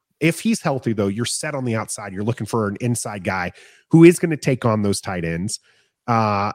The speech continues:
and those bigger wide receivers who people are putting in the slot now. And having a five eleven guy, I just don't think is gonna cut it. I think you're looking for a,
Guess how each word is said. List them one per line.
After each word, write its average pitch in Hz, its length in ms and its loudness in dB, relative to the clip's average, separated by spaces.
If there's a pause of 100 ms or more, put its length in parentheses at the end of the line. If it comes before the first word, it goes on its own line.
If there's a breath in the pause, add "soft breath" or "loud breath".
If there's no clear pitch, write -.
and 127 200 2
those 123 200 4
bigger 127 200 -2
wide 107 280 4
receivers 101 520 -4
who 110 160 -2
people 117 300 2
are 104 80 0
putting 104 220 2
in 98 100 2
the 95 60 0
slot 117 400 -6
now. 90 340 -6
And 110 100 -2
having 127 360 2
a 113 40 4
five 117 320 0
eleven 107 340 0
guy, 98 360 -4 (600)
I 123 100 4
just 123 220 0
don't 131 120 -2
think 123 140 0
is - 80 -8
gonna 101 140 -10
cut 139 220 4
it. 127 100 2
I 113 100 0
think 117 220 0
you're 113 100 2
looking 107 380 2
for 95 640 2
a, 90 160 -6